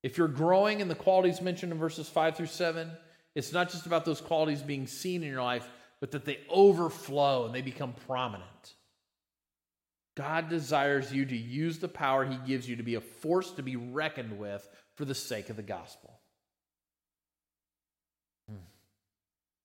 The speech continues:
Peter knew in his time there were Christians who were ineffective and unfruitful. And we're only thirty some years out from the ascension.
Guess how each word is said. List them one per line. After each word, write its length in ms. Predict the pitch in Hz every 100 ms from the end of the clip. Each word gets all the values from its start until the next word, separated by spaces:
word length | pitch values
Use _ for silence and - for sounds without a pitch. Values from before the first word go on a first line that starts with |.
| _ _ _ -
Peter 260 | 165 175
knew 160 | 165 156
in 100 | 147
his 180 | 147 143
time 320 | 139 135 135
there 120 | 120
were 80 | 110
Christians 540 | - 151 143 143 131
who 80 | 127
were 100 | 117
ineffective 640 | 131 127 123 120 120 120
and 140 | 113 107
unfruitful. 600 | 110 - 104 98 - 92 _ _ _ _ _ _ _ _ _
And 120 | 135
we're 100 | 175
only 240 | 151 147 127
thirty 560 | - - 151 156 156
some 320 | 151 - 135 131
years 300 | 123 120 117
out 340 | 113 117 - - _ _ _ _
from 140 | 123
the 80 | 110
ascension. 560 | 104 - 104 92 -